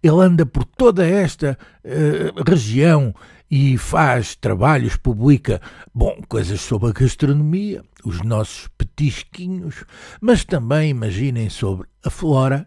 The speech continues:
isto é, erva azeda. <laughs> Vejam bem, erva azeda. Sobre a nossa comunidade, aqui na Malveira da Serra, a fazerem folhosas. Aqui, aqui era, é o bairro, hoje o bairro de São José, imaginem. Aquilo ali é só,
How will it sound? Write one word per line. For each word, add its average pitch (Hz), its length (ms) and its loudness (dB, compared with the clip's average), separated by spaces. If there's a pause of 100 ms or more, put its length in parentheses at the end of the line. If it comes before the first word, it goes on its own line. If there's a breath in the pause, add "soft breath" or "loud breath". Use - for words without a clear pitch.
isto - 280 -4
é, 175 100 6
erva 180 380 4
azeda. 127 840 0
<laughs> - 60 -12
Vejam 120 580 -4
bem, 95 200 -4
erva 120 300 -2
azeda. 98 320 -8 (300 loud breath)
Sobre 160 340 4
a 139 40 0
nossa 131 320 -2
comunidade, 120 800 -2
aqui - 240 -8
na 101 120 -4
Malveira 98 440 -2
da 92 120 -4
Serra, 127 420 -2
a 95 40 -4
fazerem 95 380 -4
folhosas. 104 680 -4 (540 loud breath)
Aqui, 180 480 0 (320 loud breath)
aqui 269 360 4
era, 240 200 6
é 220 120 6
o 233 100 8
bairro, 190 500 6
hoje 196 240 6
o 190 60 4
bairro 208 220 6
de - 60 -10
São 196 200 2
José, 143 360 2
imaginem. 113 640 0 (140)
Aquilo 156 420 2
ali 190 140 8
é 170 60 4
só, 165 280 0